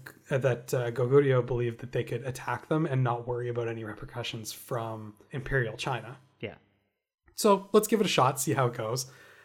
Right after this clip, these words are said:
Speaker 1: Yeah. No, it, it didn't go so
Speaker 2: <laughs>
Speaker 1: well.
Speaker 2: Yeah. No. <laughs>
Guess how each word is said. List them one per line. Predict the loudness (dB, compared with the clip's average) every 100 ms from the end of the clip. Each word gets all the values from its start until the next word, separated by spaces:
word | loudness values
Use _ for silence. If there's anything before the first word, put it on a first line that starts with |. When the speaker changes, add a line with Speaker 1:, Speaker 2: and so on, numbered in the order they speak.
| -20 -12
Speaker 1:
Yeah. | -4 0 4 4 4 4 0 -10 _ _ _ _ _ _
No, | 0 4 4 2 -2 -4
it, | -2 2 4
it | 6
didn't | 8 8
go | 8
so | 8 8
Speaker 2:
<laughs> | 8
Speaker 1:
well. | 10 10 10 6 6 -2 -4
Speaker 2:
Yeah. | 2 4 6 4 2 -6 -20 -20 -20 -20 -20 -18
No. | -12 -8 -6 -6 -6 -8
<laughs> | -12